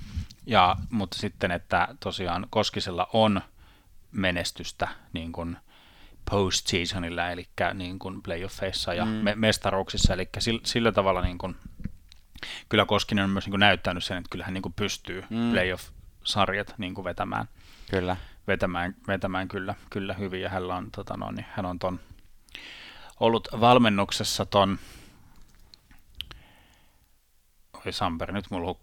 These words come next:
Speaker 1: ei pitäisi ikinä lähteä tällä, tota, toi, toi, se Finn.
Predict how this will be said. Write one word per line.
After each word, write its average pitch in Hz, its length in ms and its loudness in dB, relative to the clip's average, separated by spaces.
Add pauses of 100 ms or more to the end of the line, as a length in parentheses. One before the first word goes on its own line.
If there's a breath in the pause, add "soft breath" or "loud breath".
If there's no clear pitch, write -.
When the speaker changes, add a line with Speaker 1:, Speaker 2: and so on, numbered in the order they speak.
(360)
Speaker 1:
ei 104 60 -2
pitäisi 117 280 2
ikinä 113 220 2
lähteä 90 380 0
tällä, 85 340 -4
tota, 85 380 -6 (760)
toi, 92 200 4
toi, 90 260 -2 (480 soft breath)
se 113 140 0
Finn. 92 360 2